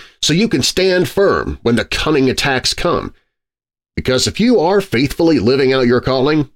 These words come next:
you can be assured that those attacks will come,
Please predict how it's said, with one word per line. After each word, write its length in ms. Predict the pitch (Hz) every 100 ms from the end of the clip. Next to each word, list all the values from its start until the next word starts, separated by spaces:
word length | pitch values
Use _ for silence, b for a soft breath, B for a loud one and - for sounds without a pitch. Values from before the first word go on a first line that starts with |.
| _ 117
you 320 | 156 214 233
can 160 | 226
be 140 | 214 208
assured 520 | 190 - 185 165 143
that 140 | 107
those 280 | 156 160 143
attacks 440 | 147 135 127 - 113
will 500 | 104 131 127 127 127
come, 360 | 135 73 50